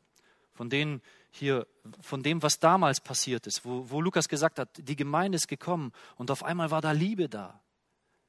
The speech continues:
Da war Fürsorge da. Das ist, das ist es, was wir haben sollen,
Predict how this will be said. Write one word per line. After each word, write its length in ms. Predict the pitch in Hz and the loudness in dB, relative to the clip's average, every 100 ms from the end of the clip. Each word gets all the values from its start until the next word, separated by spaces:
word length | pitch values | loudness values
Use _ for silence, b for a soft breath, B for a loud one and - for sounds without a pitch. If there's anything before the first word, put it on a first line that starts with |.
| _ - | _ -4
Da 100 | 123 | 0
war 120 | 156 | 0
Fürsorge 640 | - 214 214 160 135 117 | 0 0 2 0 0 -2
da. 280 | 107 110 117 _ b b b b b _ - | -8 -14 -20 _ b b b b b _ 2
Das 260 | 143 - | 2 2
ist, 400 | 143 139 - - - _ _ _ _ _ _ _ _ | 0 2 2 0 -6 _ _ _ _ _ _ _ _
das 220 | 127 139 | -2 0
ist 160 | 147 - | -2 -4
es, 160 | 139 | -4
was 240 | 135 123 123 | -4 -4 -4
wir 240 | 127 123 | -2 -2
haben 280 | 120 131 131 | 0 -2 -2
sollen, 400 | 110 104 95 | -6 -6 -8